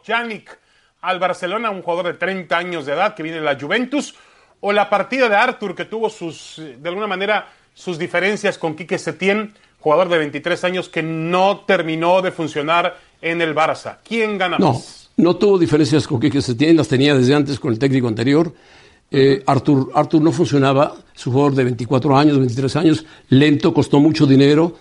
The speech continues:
Speaker 2: se apostó por él como, eh, el sustituto de Xavi Hernández y quedó muy lejos de ser el sustituto de Xavi Hernández. Y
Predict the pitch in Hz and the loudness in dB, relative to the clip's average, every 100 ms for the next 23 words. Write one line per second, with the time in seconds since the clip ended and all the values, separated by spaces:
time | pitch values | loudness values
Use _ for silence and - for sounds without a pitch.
0 | _ - 131 127 - 135 151 147 165 156 | _ -4 -2 -2 0 2 4 4 4 2
1 | 131 127 139 - - - _ - 156 143 | 2 2 0 -8 -20 -20 _ -2 2 2
2 | 127 - - 156 135 220 - 156 135 151 | 2 0 -2 -2 0 -2 2 2 2 2
3 | 147 135 131 135 165 - 127 127 135 127 | 2 2 2 4 2 0 -4 0 4 6
4 | 147 139 143 135 117 113 143 113 104 - | 6 6 4 2 0 0 0 0 -2 -4
5 | 120 143 127 101 131 123 127 131 147 156 | -2 0 0 0 2 4 4 4 2 0
6 | - - - - - - 139 | -8 -20 -18 -18 -14 0 2